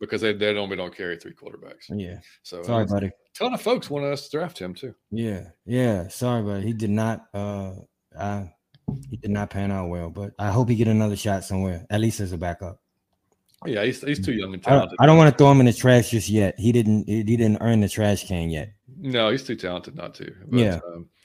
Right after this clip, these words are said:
Speaker 1: and then, uh, then we look at Minnesota. Uh, oh,
Speaker 2: Mm.
Speaker 1: crap. Where'd it go? Sorry.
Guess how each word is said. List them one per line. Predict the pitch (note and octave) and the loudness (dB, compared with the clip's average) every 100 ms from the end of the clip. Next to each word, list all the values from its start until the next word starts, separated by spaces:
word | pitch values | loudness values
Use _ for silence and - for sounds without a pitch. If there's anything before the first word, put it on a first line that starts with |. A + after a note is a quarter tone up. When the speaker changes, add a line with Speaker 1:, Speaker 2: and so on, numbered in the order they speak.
| _ - - - _ | _ -20 -20 -20 _
Speaker 1:
and | A2 G#2 | -8 -4
then, | G#2 F#2+ | -2 -2
uh, | F2+ F2 D#2+ - _ _ _ _ _ _ _ | -2 -4 -6 -12 _ _ _ _ _ _ _
then | B2+ A2+ | -6 -4
we | G#2 | -2
look | G#2 - | -2 -2
at | F#2+ F2+ F2 F2+ | -2 0 -2 -4
Minnesota. | G#2+ F#2+ - A2+ A2 G#2 - _ _ | -6 -6 -4 -2 -2 -4 -8 _ _
Uh, | |
oh, | F#2+ F2 F2 - - | -8 -8 -10 -14 -10
Speaker 2:
Mm. | G#2 | -10
Speaker 1:
crap. | - - _ B2 - | -10 -18 _ -20 -20
Where'd | A2 - | -20 -18
it | - | -16
go? | - _ | -18 _
Sorry. | - - | -16 -16